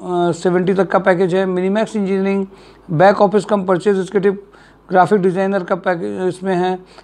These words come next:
ई ऑटो वर्ड में सेल्स एग्जीक्यूटिव, पेमेंट कलेक्शन एग्जीक्यूटिव की रिक्वायरमेंट है। निमोसिन हर्बल डिजिटल मार्केटिंग एग्जीक्यूटिव चकेरी कानपुर में अर्जेंट रिक्वायरमेंट है। एसी फाइनेंशियल में सेल्स एग्जीक्यूटिव टेलीकॉलर में अर्जेंट रिक्वायरमेंट है।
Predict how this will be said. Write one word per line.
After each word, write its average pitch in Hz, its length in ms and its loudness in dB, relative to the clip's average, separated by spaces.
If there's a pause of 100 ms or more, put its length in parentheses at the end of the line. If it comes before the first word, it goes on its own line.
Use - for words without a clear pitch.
(180)
ई 226 140 6
ऑटो 214 640 4
वर्ड 185 380 2
में 202 200 -2
सेल्स 202 280 -2
एग्जीक्यूटिव, 190 400 -2 (400)
पेमेंट 190 300 2
कलेक्शन 196 260 0
एग्जीक्यूटिव 185 340 0
की 190 120 0
रिक्वायरमेंट 180 440 2
है। 185 160 -2 (720)
निमोसिन 214 520 4
हर्बल 196 400 4
डिजिटल 175 440 2
मार्केटिंग 185 380 2
एग्जीक्यूटिव 190 420 -2 (300)
चकेरी 190 400 2
कानपुर 180 440 0
में 190 160 -2
अर्जेंट 180 240 -2
रिक्वायरमेंट 180 440 -2
है। 185 160 -4 (500)
एसी 208 360 4
फाइनेंशियल 196 500 2
में 208 160 0
सेल्स 202 300 0
एग्जीक्यूटिव 190 360 0
टेलीकॉलर 185 640 2 (440)
में 190 100 2
अर्जेंट 190 240 2
रिक्वायरमेंट 180 440 2
है। 180 400 -4